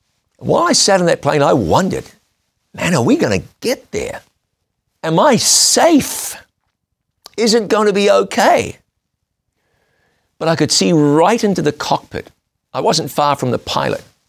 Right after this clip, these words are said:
And I could see the pilot at the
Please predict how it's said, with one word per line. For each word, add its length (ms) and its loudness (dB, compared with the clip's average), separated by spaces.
And 100 -2
I 120 0
could 160 -4
see 280 0
the 260 0
pilot 460 2
at 160 -4
the 360 0